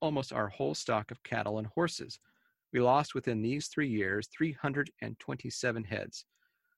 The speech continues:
so that we have hardly what will pay our creditors, which are to let them have and begin the world anew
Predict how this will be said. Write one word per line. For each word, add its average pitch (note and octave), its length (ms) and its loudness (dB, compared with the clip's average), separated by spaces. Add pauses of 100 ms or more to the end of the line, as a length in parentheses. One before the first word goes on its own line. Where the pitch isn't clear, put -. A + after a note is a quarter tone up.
so - 140 -2
that A#2 180 4
we B2 120 4
have A#2 180 2
hardly D#3+ 520 2 (440)
what C3 160 -2
will A#2 340 4
pay A#2 220 0
our G#2+ 160 0
creditors, G#2+ 760 0
which B2 240 -2
are A#2 160 2
to A2 160 -6
let B2+ 260 0
them A2+ 140 -4
have G2+ 420 -2
and G#2 120 -6
begin A#2 360 -2
the A2+ 60 -2
world A2+ 300 -2
anew A2 520 0